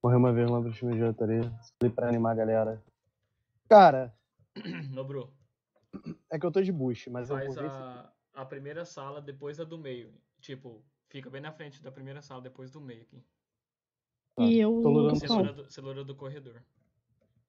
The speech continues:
Speaker 1: Lurei do sul aqui.
Speaker 2: Tá.
Speaker 3: E eu vou pro, na frente de qual sala?
Speaker 2: Cadê tu, Nobru?
Speaker 1: Tô na primeira sala.
Speaker 2: Não, era
Speaker 3: Ai,
Speaker 2: pra tu.
Speaker 3: fudeu. Vou ter
Speaker 2: Qual
Speaker 3: que
Speaker 2: que você
Speaker 3: puxar um
Speaker 2: tá, Nobru?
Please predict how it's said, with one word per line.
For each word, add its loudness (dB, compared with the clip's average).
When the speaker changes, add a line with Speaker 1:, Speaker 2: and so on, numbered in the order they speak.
Speaker 1:
Lurei 4
do -2
sul -8
aqui. -10
Speaker 2:
Tá. -20
Speaker 3:
E 0
eu 4
vou -2
pro, -6
na 4
frente -2
de -2
qual -2
sala? 0
Speaker 2:
Cadê -14
tu, -18
Nobru? -16
Speaker 1:
Tô -2
na 2
primeira 0
sala. -2
Speaker 2:
Não, -20
era -6
Speaker 3:
Ai, 2
Speaker 2:
pra -16
tu. -20
Speaker 3:
fudeu. -8
Vou -14
ter -16
Speaker 2:
Qual -14
Speaker 3:
que -20
Speaker 2:
que -10
você -6
Speaker 3:
puxar -6
um -14
Speaker 2:
tá, -16
Nobru? -16